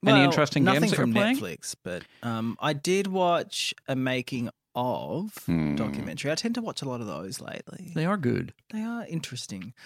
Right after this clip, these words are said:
Speaker 2: So I watched a making of The Exorcist, I watched a making of Jaws, and I watched a making of Starship Troopers.
Speaker 1: Right. So
Speaker 2: Yeah.
Speaker 1: which was the most interesting one?
Speaker 2: They were all great.
Speaker 1: Yeah.
Speaker 2: The Exorcist, I think, was pretty fun.
Speaker 1: Yeah. Uh,
Speaker 2: Um,
Speaker 1: what do we think of William Friedkin now?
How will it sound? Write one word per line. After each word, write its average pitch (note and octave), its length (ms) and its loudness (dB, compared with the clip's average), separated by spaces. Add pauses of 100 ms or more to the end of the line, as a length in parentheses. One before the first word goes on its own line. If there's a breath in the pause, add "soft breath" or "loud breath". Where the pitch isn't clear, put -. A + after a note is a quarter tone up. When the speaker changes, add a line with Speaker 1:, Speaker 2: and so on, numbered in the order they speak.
(260 loud breath)
Speaker 2:
So F3+ 200 4
I F3+ 40 6
watched F3+ 240 2
a - 20 0
making E3 320 2
of C3+ 200 2
The A#2+ 160 2
Exorcist, - 600 -6
I - 60 0
watched - 240 -2
a B2 40 -2
making A#2 340 -2
of G#2 280 -2
Jaws, G#2 540 -4
and A#2 140 0
I A2+ 40 0
watched G2+ 220 -4
a A#2 40 0
making A2+ 320 -2
of G#2+ 180 -2
Starship F3 360 -4
Troopers. - 380 -12 (500)
Speaker 1:
Right. A#2 560 4 (220)
So C#4+ 140 4
Speaker 2:
Yeah. A2+ 60 8
Speaker 1:
which C#3+ 180 4
was C3+ 100 2
the B2+ 80 6
most A#2+ 240 6
interesting B2+ 500 0
one? D2+ 200 -2 (100)
Speaker 2:
They E3 100 -2
were G3 60 2
all G#3 220 4
great. A2+ 440 -4 (100)
Speaker 1:
Yeah. D#2 180 4
Speaker 2:
The - 180 4
Exorcist, D#3+ 480 -2
I C3 60 -4
think, A#2 180 -8
was G2+ 100 -10
pretty F#2 220 -10
fun. - 340 -12 (380 loud breath)
Speaker 1:
Yeah. G2 400 6
Uh, A2+ 260 4
Speaker 2:
Um, A2 60 4
Speaker 1:
what C3 80 8
do C#3 60 8
we C3+ 80 6
think B2+ 200 2
of A2 120 0
William A#2+ 240 6
Friedkin A2+ 440 2
now? A2+ 320 4